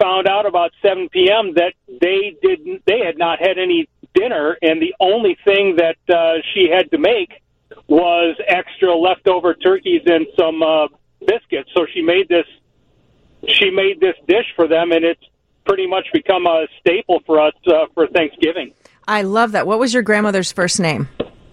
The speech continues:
Speaker 1: Evelyn.
Speaker 2: Grandma Evelyn's turkey pie. It's a thing. I'm gonna make it, Joe. That sounds so good. <laughs> I'm ready to eat that
Speaker 1: Yeah.
Speaker 2: right now. <laughs> I love it. Well, thanks for the call. Happy Thanksgiving, Joe. Appreciate your time.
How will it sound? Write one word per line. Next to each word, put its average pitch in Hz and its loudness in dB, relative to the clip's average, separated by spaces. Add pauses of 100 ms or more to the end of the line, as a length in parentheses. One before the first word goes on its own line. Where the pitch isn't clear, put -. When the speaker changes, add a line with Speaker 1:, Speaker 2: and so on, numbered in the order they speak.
(760)
Speaker 1:
Evelyn. 185 -2 (440)
Speaker 2:
Grandma 214 0
Evelyn's 226 0
turkey 220 -4
pie. 175 0
It's - -6
a 170 0
thing. 180 -2
I'm 185 2
gonna 196 2
make 170 0
it, 135 -2
Joe. 147 0
That 160 0
sounds 165 -4
so 151 0
good. 151 0
<laughs> - -2
I'm 254 -2
ready 185 -2
to 175 -10
eat 170 -6
that 165 0
Speaker 1:
Yeah. 190 0
Speaker 2:
right 175 -6
now. 202 -2 (100)
<laughs> 285 -2 (560)
I - 0
love 285 2
it. 262 -4
Well, 247 0
thanks 370 -4
for 403 0
the - -2
call. 330 2
Happy 269 -2
Thanksgiving, 240 -2
Joe. 175 0
Appreciate 240 -2
your 233 -2
time. 233 0